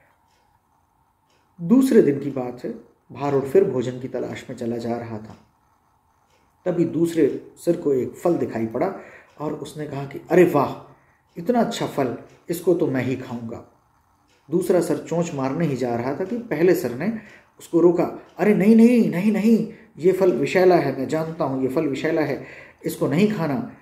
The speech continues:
इसको खाने से हमारी जान खतरे में पड़ सकती है और हम दो के दोनों ही मर सकते हैं।" दूसरे सिर को तो बदला लेने की पड़ी हुई थी,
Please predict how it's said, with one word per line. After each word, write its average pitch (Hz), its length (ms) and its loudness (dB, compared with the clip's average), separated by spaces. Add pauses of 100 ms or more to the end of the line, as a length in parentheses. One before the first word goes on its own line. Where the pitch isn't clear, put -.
(200)
इसको 165 220 -4
खाने 165 360 -2
से 151 120 -2
हमारी 127 300 -2
जान 165 280 -4
खतरे 131 280 -4
में 127 160 -6
पड़ 110 120 -4
सकती 117 300 -6
है 160 60 0
और 151 120 0
हम 131 160 -8
दो 139 120 0
के 135 140 -4
दोनों 147 300 -4
ही 156 80 -4
मर 123 140 -6
सकते - 340 -14
हैं।" - 240 -20 (540)
दूसरे 185 400 0
सिर 190 220 2
को 175 100 4
तो - 460 -2 (240)
बदला 113 400 -4
लेने 113 240 -2
की 151 100 -6
पड़ी 147 220 0
हुई 170 240 0
थी, - 280 -12